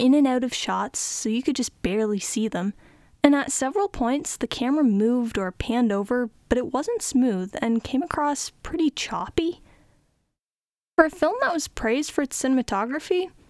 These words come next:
it had to have been the film's biggest weakness.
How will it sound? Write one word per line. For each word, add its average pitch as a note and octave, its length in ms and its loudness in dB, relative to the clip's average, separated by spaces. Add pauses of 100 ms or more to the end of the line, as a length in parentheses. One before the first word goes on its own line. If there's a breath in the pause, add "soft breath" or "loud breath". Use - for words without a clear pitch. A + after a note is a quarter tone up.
(460 soft breath)
it - 180 0
had D4+ 540 -2
to D4+ 240 0
have B3 200 -2
been A#3 300 4
the A3 80 0
film's G#3+ 320 0
biggest F#3 440 -4
weakness. - 580 -6